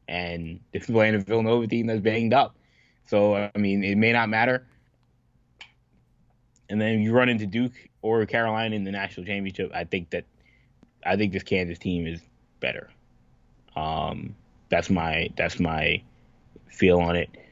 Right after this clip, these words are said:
Um, real quick, do you have a, uh,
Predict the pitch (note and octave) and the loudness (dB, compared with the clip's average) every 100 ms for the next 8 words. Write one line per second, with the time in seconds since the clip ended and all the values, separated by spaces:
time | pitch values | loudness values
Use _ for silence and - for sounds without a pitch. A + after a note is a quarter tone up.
0 | _ _ _ F2+ F2 F2 F2 F2 - G#2+ | _ _ _ 4 4 4 2 0 0 4
1 | B2 B2 - B2 G#2 G#2 G#2+ G#2 A2 G#2 | 6 6 6 2 2 2 2 2 2 2
2 | G2+ G2+ G2 F#2+ | 2 2 2 2